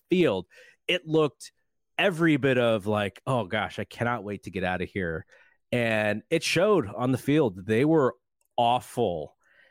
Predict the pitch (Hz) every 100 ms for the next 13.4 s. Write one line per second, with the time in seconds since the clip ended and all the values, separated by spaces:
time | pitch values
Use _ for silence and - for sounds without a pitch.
0 | _ _ - 123 131 131 - 214 311 -
1 | - 139 127 143 196 214 131 139 120 -
2 | - 123 123 127 139 139 _ _ 139 127
3 | 101 113 117 98 101 110 135 156 170 269
4 | 196 196 214 214 170 208 254 185 143 196
5 | 226 170 - 135 139 233 330 - 104 95
6 | 95 - 110 147 - 120 117 101 113 110
7 | 110 - 120 98 104 104 - 110 92 87
8 | - 156 110 90 _ _ _ _ _ _
9 | 107 165 170 151 180 151 196 175 120 156
10 | 202 226 156 113 156 143 127 120 202 196
11 | 156 135 - 110 104 - 123 - 113 101
12 | 101 95 - 135 120 110 104 113 127 -
13 | 175 175 135 -